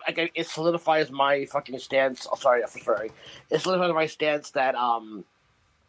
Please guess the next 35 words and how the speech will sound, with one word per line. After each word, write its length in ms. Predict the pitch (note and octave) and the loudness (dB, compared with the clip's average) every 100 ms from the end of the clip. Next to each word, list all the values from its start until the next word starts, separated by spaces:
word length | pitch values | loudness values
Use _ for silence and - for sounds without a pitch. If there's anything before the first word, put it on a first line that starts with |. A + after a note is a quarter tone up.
| - - | -12 0
M 220 | D#3 F3 | 2 2
J 160 | D#3 D3+ | 2 2
F 100 | D#3 | 2
doesn't 180 | D3+ | -2
have 160 | - C#3 | 0 0
to 80 | C#3 | 0
defend 360 | C3+ - C3+ | -2 2 2
it 120 | C3 B2+ | 0 0
every 520 | C3 A#2+ B2+ B2 A#2 - - - | -2 0 0 0 -2 -6 -20 -10
single 480 | - D3 C#3+ B2 A#2+ | 0 2 4 2 2
week 380 | B2+ C3+ B2+ C3+ | 2 0 2 2
or 140 | B2 | 4
every 280 | C3 B2+ C3+ | 4 2 0
single 340 | - C#3 B2+ | 0 2 2
month 320 | A#2 A#2+ C3 B2+ | 2 2 2 2
or 80 | |
so. 220 | B2 C3+ B2 | 0 2 2
You 120 | C#3+ | 2
know 40 | C#3 | 2
what 60 | |
I 40 | C3 | 2
mean? 180 | C#3+ | 2
Like, 240 | C#3 C3+ B2+ | 2 0 0
if 140 | C3+ | -2
you 280 | D3+ E3+ E3 - - C3 | 2 2 2 -4 -14 0
give 160 | F3 | 2
me 100 | F3 | 4
a 40 | D#3+ | 2
hot 240 | - D#3+ D#3 | 2 0 2
enough 220 | D3 - | -2 -2
program, 580 | - C#3+ B2+ A#2+ A2+ G#2+ - - | 2 2 2 -6 -8 -10 -20 -6
I'm 240 | D3+ E3 D#3+ | 0 0 2
willing 260 | E3+ F3+ | 4 4
to 120 | E3+ D3+ | 2 -4
wait 400 | A#2 D3 E3 | -2 0 0